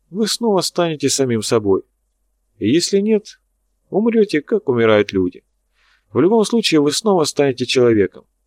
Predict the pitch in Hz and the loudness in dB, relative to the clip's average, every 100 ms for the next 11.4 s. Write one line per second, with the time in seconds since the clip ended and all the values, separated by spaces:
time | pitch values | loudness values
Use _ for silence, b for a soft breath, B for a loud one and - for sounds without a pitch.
0 | _ - - 120 147 185 - - _ _ | _ -8 -2 -2 0 -4 -6 -18 _ _
1 | _ _ _ _ _ _ _ _ _ _ | _ _ _ _ _ _ _ _ _ _
2 | - 101 110 120 110 113 - 107 127 139 | -4 -2 0 0 0 0 -2 0 2 2
3 | 98 - _ _ _ _ _ _ _ _ | 0 -4 _ _ _ _ _ _ _ _
4 | _ _ _ _ _ _ _ _ _ _ | _ _ _ _ _ _ _ _ _ _
5 | _ 95 92 104 90 B - _ _ _ | _ -6 0 0 0 B -18 _ _ _
6 | _ - 110 139 135 127 123 120 110 117 | _ -8 -6 -2 -2 2 2 2 2 0
7 | 101 - 98 101 147 156 156 147 147 160 | 2 0 0 -2 -2 -2 -2 -2 0 0
8 | 143 127 135 123 113 120 120 110 107 101 | -2 0 0 2 0 2 2 4 4 2
9 | - 95 87 _ _ _ _ _ _ - | 0 -4 -4 _ _ _ _ _ _ -12
10 | - 147 98 98 104 101 113 131 113 107 | -8 -4 -2 0 0 0 2 2 4 4
11 | 131 123 - | 2 0 -4